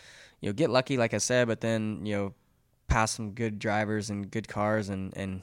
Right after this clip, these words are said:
get the win there. And then, uh, our Silver Crown car was so fast that night, and we qualified on the pole. So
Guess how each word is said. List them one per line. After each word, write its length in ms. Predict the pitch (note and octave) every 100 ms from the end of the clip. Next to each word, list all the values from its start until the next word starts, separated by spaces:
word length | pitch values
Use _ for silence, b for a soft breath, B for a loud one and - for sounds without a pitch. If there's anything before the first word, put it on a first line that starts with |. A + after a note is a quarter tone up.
| _
get 140 | - A#2+
the 80 | A2+
win 240 | A#2 A2
there. 400 | A#2 A#2+ G#2+ G2+ b b b -
And 180 | G2+ G#2
then, 220 | G#2+ G2+
uh, 360 | G2+ G2 F#2+ F2+ _ _ _ - -
our 120 | G#2+
Silver 280 | - B2 A#2
Crown 200 | G#2+ G2+
car 180 | G2+ F#2+
was 140 | F#2+
so 160 | G#2+ G2+
fast 360 | G2 G#2 G2+
that 140 | F#2+ F2+
night, 240 | F#2+ G2
and 100 | G2+
we 60 | G2+
qualified 400 | A2 G#2 G#2 G#2
on 80 |
the 60 | F#2+
pole. 340 | - G2 F#2
So 280 | F#2 G2+ G2